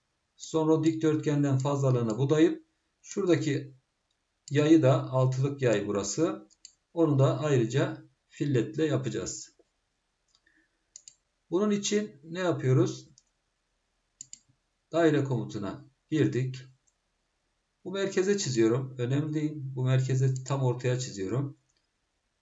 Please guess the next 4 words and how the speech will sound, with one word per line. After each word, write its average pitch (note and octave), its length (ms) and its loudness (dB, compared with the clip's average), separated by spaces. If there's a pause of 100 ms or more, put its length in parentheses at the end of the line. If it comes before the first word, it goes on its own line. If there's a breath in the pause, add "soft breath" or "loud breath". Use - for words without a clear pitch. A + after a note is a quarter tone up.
(200)
Yarıçapı C3 840 -2 (160)
yüz C3+ 400 -4
yirmi, B2+ 540 -2 (520)
enter. C3+ 720 -6